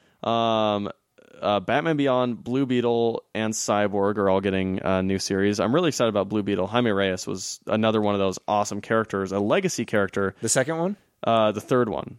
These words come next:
Speaker 2: Third. Oh, there's third?
Speaker 1: Yeah, so there, there was the original Blue Beetle. I can't even remember his name. Then there was Ted Kord. Um, then Jaime Reyes.
Speaker 2: Well, they had the, yeah, the, the one with the scarab.
Speaker 1: Scarab, yeah.
Speaker 2: Scarab.
Speaker 1: That's Jaime Reyes.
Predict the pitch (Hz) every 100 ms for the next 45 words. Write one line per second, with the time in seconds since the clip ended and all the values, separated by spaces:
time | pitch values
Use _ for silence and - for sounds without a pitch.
0 | _ 151 156 101 - 110 104 95 113 156
1 | - 101 95 - 107 107 113 127 135 131
2 | 170 160 135 131 120 117 110 104 117 104
3 | 104 104 101 98 98 110 107 101 - 104
4 | - 98 95 95 - 98 92 87 90 98
5 | 90 104 104 90 90 90 - - - _
6 | 127 151 180 160 131 113 117 131 107 110
7 | 104 101 - _ _ _ _ 110 110 139
8 | 151 139 - 110 98 90 - - 143 143
9 | 143 139 98 92 90 104 95 92 98 90
10 | 147 151 104 104 95 90 90 90 -